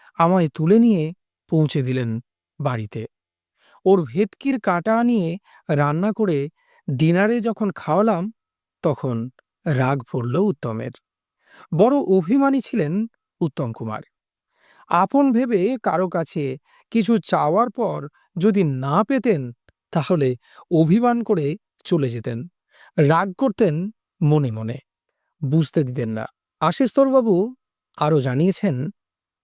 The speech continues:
সুপ্রিয়া উত্তমের ব্যক্তিগত কথার পর তার শেষ দুটি ছবির কথায় আসি। ছবি দুটি হল কলঙ্কিনী কঙ্কাবতী ও ইমন কল্যাণ। উত্তম কুমার মারা যাওয়ার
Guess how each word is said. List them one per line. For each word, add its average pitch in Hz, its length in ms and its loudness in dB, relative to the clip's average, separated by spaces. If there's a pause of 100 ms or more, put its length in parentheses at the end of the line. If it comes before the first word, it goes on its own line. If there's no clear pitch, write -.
(140)
সুপ্রিয়া 226 500 0
উত্তমের 202 580 0 (380)
ব্যক্তিগত 180 600 0
কথার 165 380 0
পর 165 420 -2 (440)
তার 127 280 0 (340)
শেষ 175 380 0
দুটি 170 280 -4
ছবির 131 340 -4
কথায় 110 320 -8
আসি। - 260 -10 (720)
ছবি 254 280 2
দুটি 294 200 2
হল 233 400 2 (360)
কলঙ্কিনী 220 560 2
কঙ্কাবতী 165 640 -4 (440)
ও 156 120 4 (140)
ইমন 156 360 0
কল্যাণ। 110 400 -8 (720)
উত্তম 285 340 2
কুমার 285 260 -2
মারা 156 320 0
যাওয়ার 180 400 -2